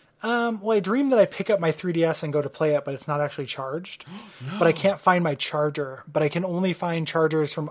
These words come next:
Speaker 1: other Game Boy generations. And
Speaker 2: Or
Speaker 1: I
Speaker 2: a
Speaker 1: keep
Speaker 2: Dodge
Speaker 1: trying them.
Speaker 2: charger.
Speaker 1: And that doesn't work either.
Speaker 2: No,
Speaker 1: I
Speaker 2: it
Speaker 1: try to plug
Speaker 2: doesn't.
Speaker 1: that in. It, it just doesn't do anything. I don't have the car charger. Um, I don't have anything. So I just keep looking for it, and I'm, like, going through old boxes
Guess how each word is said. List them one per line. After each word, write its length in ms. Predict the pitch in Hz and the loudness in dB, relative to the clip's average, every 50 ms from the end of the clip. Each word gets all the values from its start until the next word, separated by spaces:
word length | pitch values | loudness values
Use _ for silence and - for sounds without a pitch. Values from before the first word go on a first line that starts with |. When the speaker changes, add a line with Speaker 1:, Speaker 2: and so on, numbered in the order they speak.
| - - | -6 -4
Speaker 1:
other 240 | 151 147 156 151 | 0 2 2 2
Game 220 | 135 143 147 143 139 | 2 0 -2 -2 -2
Boy 160 | 143 135 131 | -2 -4 -4
generations. 680 | 127 143 - 131 147 160 165 151 - 170 170 165 151 156 | -6 -8 -8 -8 -10 -12 -12 -14 -14 -14 -14 -10 -6 -2
And 100 | 165 180 | 0 0
Speaker 2:
Or 100 | 175 165 | 2 0
Speaker 1:
I 20 | |
Speaker 2:
a 40 | 139 | 0
Speaker 1:
keep 60 | 135 | 0
Speaker 2:
Dodge 260 | 143 143 143 143 147 151 | 0 2 2 4 4 4
Speaker 1:
trying 180 | 156 151 147 | 2 0 0
them. 240 | 143 147 110 98 92 | -2 -4 -6 -6 -8
Speaker 2:
charger. 240 | 82 - 73 73 _ _ _ _ _ _ _ _ - - - - - - - | -12 -14 -16 -20 _ _ _ _ _ _ _ _ -20 -20 -20 -20 -18 -4 -2
Speaker 1:
And 140 | 190 175 190 | 2 4 4
that 80 | 185 | 4
doesn't 220 | 180 175 170 160 143 | 4 2 2 0 0
work 160 | 143 131 139 | -2 -4 -6
either. 400 | 143 143 139 143 - - 151 - - _ | -6 -6 -8 -8 -10 -12 -16 -18 -18 _
Speaker 2:
No, 180 | 117 120 139 151 | -6 -2 -2 0
Speaker 1:
I 20 | |
Speaker 2:
it 40 | 143 | 0
Speaker 1:
try 120 | 151 156 | 2 2
to 60 | 147 139 | 0 2
plug 160 | 120 156 151 143 | 2 2 2 2
Speaker 2:
doesn't. 180 | 147 139 135 | 2 0 -2
Speaker 1:
that 140 | 139 135 139 | -4 -6 -6
in. 80 | 139 139 | -6 -6
It, 160 | 143 147 160 | -6 -6 -6
it 40 | 143 | -6
just 180 | 147 151 - - | -4 -4 -2 -2
doesn't 380 | 151 135 143 139 143 147 139 | -2 -2 -4 -6 -8 -10 -6
do 120 | - 147 147 | -4 -2 -2
anything. 220 | 143 139 - 147 143 | -2 -2 -4 -4 -2
I 20 | 147 | 0
don't 120 | 151 139 | 0 0
have 100 | 151 147 | 0 -4
the 60 | 135 127 | -4 -6
car 260 | - - 151 151 143 | -4 -2 0 0 0
charger. 500 | - 165 147 147 143 151 147 139 139 - _ _ _ _ - - - - - - _ _ - | 0 0 0 0 0 -2 -4 -4 -6 -10 _ _ _ _ -20 -20 -20 -20 -20 -20 _ _ -6
Um, 360 | 151 139 139 139 135 135 165 | -4 -2 -2 -2 -2 -2 0
I 40 | 160 | 2
don't 120 | 165 165 | 2 2
have 140 | 170 151 147 | 2 2 2
anything. 340 | 151 151 147 - 135 127 127 | 0 0 -2 -6 -8 -6 -2
So 100 | - 165 | -2 0
I 20 | |
just 120 | 185 175 | 0 0
keep 140 | - 208 156 143 | -2 -4 0 0
looking 300 | 165 175 - 190 156 143 | 0 0 0 0 -2 0
for 240 | - 156 143 139 135 | 0 0 0 0 -2
it, 80 | 160 156 | -4 -4
and 80 | 143 | -2
I'm, 80 | 147 151 | 0 0
like, 160 | 151 143 127 | 0 0 2
going 200 | - 160 156 151 | 2 2 2 2
through 200 | 151 165 160 147 | 0 0 2 2
old 140 | 147 139 127 | 2 2 0
boxes 560 | 135 127 - - - 175 175 170 - - - | -4 -8 -6 -6 -6 -6 -6 -8 -10 -14 -18